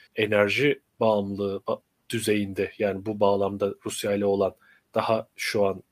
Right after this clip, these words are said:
kırılgan ekonomi-, ekonomimizin dayattığı ilişki iktidara aslında çok da başka seçenek bırakmadı ve onlar da aslında bu durumu tabiri caizse krizi fırsata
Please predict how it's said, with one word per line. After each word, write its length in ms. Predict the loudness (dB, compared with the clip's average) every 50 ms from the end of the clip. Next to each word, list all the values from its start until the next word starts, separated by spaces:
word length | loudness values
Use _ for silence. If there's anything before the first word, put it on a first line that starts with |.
| _ _ -4
kırılgan 500 | -2 0 0 0 2 4 2 2 2 -2 -14
ekonomi-, 440 | -10 -8 -6 -4 -4 -4 -4 -6 -4 -6
ekonomimizin 600 | -6 -2 0 0 2 2 0 -2 -2 -2 -2 0
dayattığı 520 | 2 4 4 4 4 2 _ -2 0 0 0
ilişki 460 | 0 -2 0 0 0 2 2 0 0 -2 -18 _ _ -6
iktidara 480 | -6 -6 -4 2 6 6 6 8 6 4
aslında 440 | 2 0 0 -2 -2 -2 -2 -2
çok 300 | -2 0 0 0 0 2
da 120 | 0 2 2
başka 300 | 2 2 2 0 0 -2
seçenek 560 | 0 -2 -2 0 0 0 0 -2 -4 _ 4
bırakmadı 600 | 6 6 6 4 2 -4 -6 -4 2 2 2 4
ve 180 | 4 2 2 2 0
onlar 420 | -2 0 2 4 4 4 4 2
da 100 | 2 0
aslında 420 | 0 -2 -2 -4 -4 -4 -4 0 0
bu 120 | 0 0
durumu 400 | 0 0 0 2 4 2 2 2 -2 -18 _ _ 4
tabiri 320 | 6 6 8 6 4 2
caizse 440 | 4 2 2 2 0 0 -2 -2 -2
krizi 380 | 0 0 2 2 2 2 0 -2
fırsata 640 | 0 0 0 0 2 0 0 2 2 2 2 2